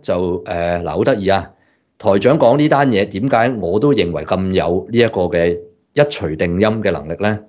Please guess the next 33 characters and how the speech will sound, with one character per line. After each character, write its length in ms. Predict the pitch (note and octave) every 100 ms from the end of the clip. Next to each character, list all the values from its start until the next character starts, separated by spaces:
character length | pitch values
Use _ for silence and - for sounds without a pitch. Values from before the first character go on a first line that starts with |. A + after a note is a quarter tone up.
| _ - - -
就 120 | G#2+
係 40 |
因 240 | A2 D3+ C#3+
為 160 | G2
呢 60 | G2+
一 40 |
間 120 | C3+ C#3 C3+ B2+
叫 100 | G2+
Condensed 580 | - G2+ F#2 A2 A#2+ -
Matter 400 | A#2+ A#2+ B2 A#2
Institute 600 | A#2+ A#2+ - F2 - C#2+
嘅 120 | D#2 F2+
呢 120 | G#2
間 200 | G#2 G2+
噉 100 | F2
嘅 60 | F2+
嘢 120 | D2+
呢， 160 | E2 F2+ - - _ -
係 220 | F#2 F#2
隸 180 | F#2 F#2
屬 200 | F#2+ G#2+
於 120 | B2
呢 80 | B2
一 80 | B2
個 200 | G2 F#2+
美 240 | F2 E2+
國 180 | F2+ F#2
馬 240 | E2 E2+ F2
里 100 | D#2
蘭 180 | C#2
大 180 | D2+ D#2
學 80 | D2+
嘅。 260 | D#2+ D#2+